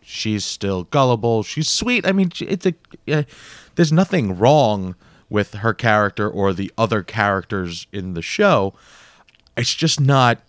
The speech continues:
jiving this, this season for me. Um, I, I would figure by now that sh-,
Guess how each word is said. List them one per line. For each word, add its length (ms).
jiving 600
this, 260
this 140
season 360
for 280
me. 200
Um, 440
I, 160
I 100
would 200
figure 480
by 180
now 240
that 200
sh-, 180